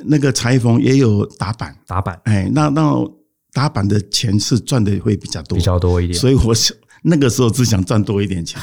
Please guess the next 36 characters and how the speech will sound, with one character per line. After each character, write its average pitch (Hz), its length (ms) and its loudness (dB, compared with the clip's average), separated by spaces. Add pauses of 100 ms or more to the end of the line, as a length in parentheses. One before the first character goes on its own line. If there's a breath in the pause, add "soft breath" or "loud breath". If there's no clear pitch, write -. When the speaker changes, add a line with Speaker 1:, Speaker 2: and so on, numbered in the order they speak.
(240)
Speaker 2:
<laughs> - 320 -2
Speaker 1:
啊， - 180 -6 (220 soft breath)
那 139 140 0
么 131 120 2
我 98 120 0
就 131 160 -2
去 127 100 -2
旁 107 240 -2
听 117 160 2
了 107 80 0
一 117 120 -2
节， 135 260 -8
旁 151 180 0
听 190 120 2
了 151 100 2
一 147 80 2
节 131 200 0
以 113 140 2
后， 139 120 -2
我 107 100 -2
觉 120 120 -4
得 120 120 -4
说， 147 160 -4 (400 soft breath)
诶， 120 240 0
他 147 140 -6
这 151 140 -4
好 101 160 -4
像 135 160 2 (200)
照 202 160 -4
本 90 180 -4
宣 107 300 -2
科。 107 280 -4 (140 loud breath)
Speaker 2:
嗯。 95 300 -8
Speaker 1:
就 151 140 0
是 143 180 -2
说， 143 200 -6